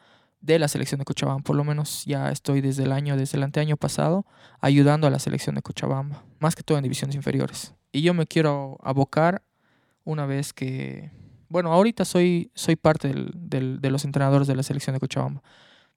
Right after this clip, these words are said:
pero lo que estamos hablando con todos mis compañeros es de que nos tenemos que abocar a divisiones inferiores, ¿no? Porque todos los eventos que nosotros vamos, a veces tenemos un poco algo neva-,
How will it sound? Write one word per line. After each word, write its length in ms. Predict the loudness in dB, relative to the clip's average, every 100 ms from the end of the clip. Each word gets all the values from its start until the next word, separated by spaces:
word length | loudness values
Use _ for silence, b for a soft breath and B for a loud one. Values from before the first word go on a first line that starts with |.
| 0
pero 240 | 2 2
lo 160 | 0 -6
que 220 | -6 -6
estamos 380 | 0 4 6 4
hablando 440 | 2 2 0 -4
con 280 | -4 -6 -2
todos 280 | 4 4 4
mis 120 | 0
compañeros 600 | -2 -2 2 2 2 0
es 100 | -4
de 100 | -6
que 380 | -6 -8 -8 -10 b b b b
nos 180 | -6 -2
tenemos 320 | -2 -2 -2
que 100 | 0
abocar 520 | 0 0 0 0 0 -4 -6
a 480 | -4 -2 -2 -2 0
divisiones 500 | 0 0 0 -2 -2
inferiores, 640 | -4 0 0 0 -4 -10 -12 -6
¿no? 220 | -2 -2 -4 b b b b b
Porque 300 | -4 -2 0
todos 180 | 4 4
los 100 | 4
eventos 240 | 0 0
que 100 | -2
nosotros 380 | -2 -2 -2 -2
vamos, 420 | -2 -2 -4 -2
a 40 | -2
veces 240 | -2 -4
tenemos 380 | -6 -6 -6 -8
un 80 | -8
poco 640 | -6 -4 -4 -4 -6 -10 -16 _ _ _ _ _ _ _ _
algo 220 | -2 2
neva-, 260 | 2 2